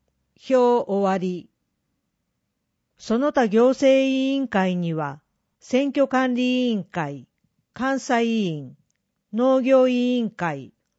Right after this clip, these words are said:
および固定資産評価審査委員会が含まれます。なお、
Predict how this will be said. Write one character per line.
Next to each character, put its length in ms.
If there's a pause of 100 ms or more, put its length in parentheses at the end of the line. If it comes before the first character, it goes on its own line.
(300)
お 120
よ 140
び 120
固 180
定 240
資 140
産 260
評 260
価 160
審 280
査 180
委 80
員 300
会 260
が 120
含 260
ま 100
れ 100
ま 180
す。 340 (1120)
な 260
お、 220